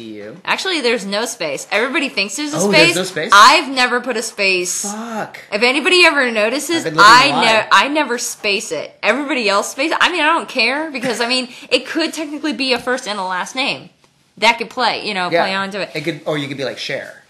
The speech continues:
Speaker 1: Yeah.
Speaker 2: Yeah. But I mean, like, I did it for the sake of, you know, like, the actual dessert, tiramisu.
Speaker 1: Yeah.
Speaker 2: And I mean, I,
Speaker 1: It's
Speaker 2: we,
Speaker 1: such, yeah.
Speaker 2: yeah.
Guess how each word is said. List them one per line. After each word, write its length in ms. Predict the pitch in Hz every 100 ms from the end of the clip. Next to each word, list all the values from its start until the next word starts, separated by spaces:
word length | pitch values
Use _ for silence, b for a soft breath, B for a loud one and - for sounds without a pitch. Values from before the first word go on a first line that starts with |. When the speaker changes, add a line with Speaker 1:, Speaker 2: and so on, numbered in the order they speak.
| _ _
Speaker 1:
Yeah. 120 | -
Speaker 2:
Yeah. 760 | 262 302 339 339 339 320 196 170 B B B -
But 100 | 254
I 80 |
mean, 180 | 262 269
like, 160 | 269 254
I 200 | 247 302
did 160 | 359 311
it 80 |
for 100 | 302
the 80 | 247
sake 260 | 240 233 226
of, 160 | 208
you 100 | 220
know, 260 | 202 190 180
like, 180 | 180 175
the 100 | 165
actual 260 | 165 -
dessert, 440 | 175 185 269 233 -
tiramisu. 640 | 202 165 160 - 262 -
Speaker 1:
Yeah. 160 | 151 120 - _ _ _ _ _ _
Speaker 2:
And 240 | 165 160
I 40 | 151
mean, 520 | 165 147 151 - 135
I, 100 | 185
Speaker 1:
It's 180 | 175 -
Speaker 2:
we, 60 | 277
Speaker 1:
such, 260 | - - 143
yeah. 220 | 127 -
Speaker 2:
yeah. 240 | 339 -